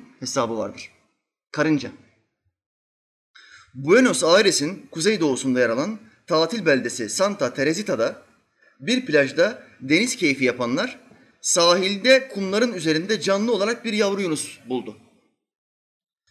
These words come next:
Susuz kaldığında çok çabuk ölen bir canlı olduğunu bildikleri halde yavru yunusu kedi yavrusu gibi elden ele dolaştırıp okşayan ve dakikalarca selfie çeken tatilciler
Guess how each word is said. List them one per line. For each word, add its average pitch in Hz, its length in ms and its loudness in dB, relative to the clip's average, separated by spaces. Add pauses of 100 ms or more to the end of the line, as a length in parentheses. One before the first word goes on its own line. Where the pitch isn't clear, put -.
(140)
Susuz - 360 -4
kaldığında 165 560 0
çok - 220 -10
çabuk 196 240 -6
ölen 143 340 -2
bir 165 160 0
canlı 160 280 -4
olduğunu 127 600 -4
bildikleri 156 380 -2
halde 143 420 -4 (440)
yavru 156 360 0
yunusu 165 480 -4 (300)
kedi 190 240 0
yavrusu 202 440 -2
gibi 175 240 -4
elden 165 440 0
ele 147 240 -2
dolaştırıp 131 540 -6 (260)
okşayan 143 560 -4 (400)
ve 156 180 -2
dakikalarca 202 680 -2
selfie 170 340 -6
çeken 156 320 -6
tatilciler 120 680 -6